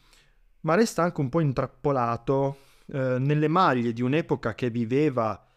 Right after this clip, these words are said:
eh, ancora in bianco e nero, ma sognava il futuro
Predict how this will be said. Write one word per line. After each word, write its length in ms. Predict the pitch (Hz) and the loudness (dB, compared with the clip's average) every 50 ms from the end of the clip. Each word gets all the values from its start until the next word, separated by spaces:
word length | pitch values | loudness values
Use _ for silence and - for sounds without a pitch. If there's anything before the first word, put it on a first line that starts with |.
| _ _ _ _ | _ _ _ _
eh, 120 | - 120 | -10 -6
ancora 800 | 117 110 107 107 110 107 107 107 110 110 120 123 120 - - 151 | -6 -4 -4 -6 -6 -8 -8 -10 -8 -6 -6 -4 0 2 2 2
in 100 | 139 127 123 | 2 2 2
bianco 360 | 135 135 135 131 120 - 160 | 2 0 0 -2 -2 0 0
e 40 | 147 | 0
nero, 280 | 131 131 135 127 117 | 2 0 0 0 -2
ma 240 | 107 110 113 117 - - _ | -2 -4 -4 -6 -8 -10 _
sognava 580 | - - - 127 117 123 143 156 135 110 107 104 | -20 -12 -8 -4 -2 0 2 2 2 0 -2 -4
il 80 | 104 98 | -6 -8
futuro 800 | - - 117 - - 123 127 127 123 113 110 107 107 - - | -8 -8 -8 -4 -2 0 0 2 2 2 2 0 0 -2 -4